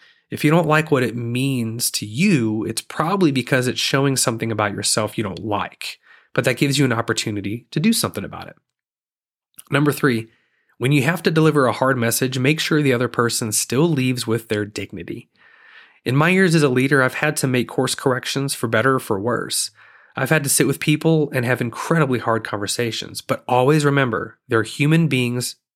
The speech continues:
just like you. So focus on attacking problems, not people. Number four, showing up and following through is the secret formula to success.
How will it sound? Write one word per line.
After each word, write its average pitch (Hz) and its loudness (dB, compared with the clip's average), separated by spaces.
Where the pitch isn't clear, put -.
just - -2
like 101 -6
you. - -14
So 110 -4
focus 160 2
on 147 4
attacking 131 -2
problems, - -4
not - -4
people. - -10
Number 135 2
four, 147 2
showing 185 2
up 175 2
and 120 -4
following 131 0
through 120 -2
is 110 -4
the 101 -10
secret 160 0
formula 120 0
to 113 -4
success. - -4